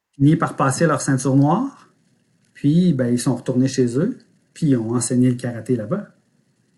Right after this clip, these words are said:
Puis, euh, vous voyez, moi, je me rappelle, là, quand j'étais plus petit, là, je voyais effectivement des Ivoiriens qui, euh, qui venaient régulièrement, euh, euh, dans les camps d'été ou qui venaient, euh, tout ça.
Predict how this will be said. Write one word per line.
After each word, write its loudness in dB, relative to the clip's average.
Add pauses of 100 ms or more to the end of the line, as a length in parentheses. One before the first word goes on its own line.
(500)
Puis, -18
euh, -14 (460)
vous 2
voyez, 4 (300)
moi, 4
je -2
me 2
rappelle, 0
là, 2
quand -2
j'étais -4
plus -8
petit, -4
là, -2
je -8
voyais 0
effectivement -2
des 0
Ivoiriens -2
qui, -4
euh, -14
qui -14
venaient 0
régulièrement, -4 (140)
euh, -12 (760)
euh, -14
dans -8
les -6
camps -2
d'été -2
ou -4
qui -16
venaient, -6
euh, -10 (180)
tout -20
ça. -12